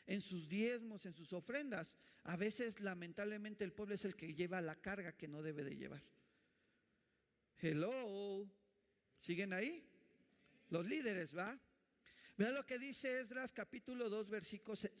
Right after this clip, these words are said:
versículo setenta. Entonces los sacerdotes y los levitas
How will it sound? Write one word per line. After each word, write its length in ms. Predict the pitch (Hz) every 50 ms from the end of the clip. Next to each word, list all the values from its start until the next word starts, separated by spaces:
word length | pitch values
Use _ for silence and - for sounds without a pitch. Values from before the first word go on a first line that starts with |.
| - - -
versículo 580 | 170 185 170 - - 202 - - 208 196 196
setenta. 640 | - - 185 - - 240 247 240 208 - 143 131 - - - - - - - - - -
Entonces 680 | - 240 247 240 226 - 247 277 320 349 311 - 349 339
los 180 | 320 294 254 -
sacerdotes 920 | - 254 240 208 - 226 214 180 175 226 254 254 - - 202 202 190 - -
y 140 | - 226 226
los 280 | 233 233 262 302 311
levitas 680 | 294 302 294 269 226 247 226 - - 190 185 180 175 -